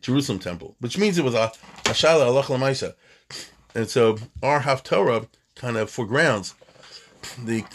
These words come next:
the complicated relationship between, uh, Israel, or Yehuda, if you wish, and Mitzrayim,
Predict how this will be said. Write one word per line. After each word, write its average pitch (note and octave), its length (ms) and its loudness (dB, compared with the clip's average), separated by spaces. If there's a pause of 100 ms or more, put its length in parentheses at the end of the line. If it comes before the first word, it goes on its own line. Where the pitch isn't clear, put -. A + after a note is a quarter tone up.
the A2 140 -6
complicated D#3+ 680 -2
relationship B2+ 640 -2 (840)
between, A#2 540 -2 (240)
uh, G2 140 -2 (760)
Israel, E3 340 2
or F#2 120 -4
Yehuda, G#2+ 300 -2
if C#3 120 -4
you C#3 80 -4
wish, D#3 280 -2 (680)
and A2+ 200 -4
Mitzrayim, E3 640 0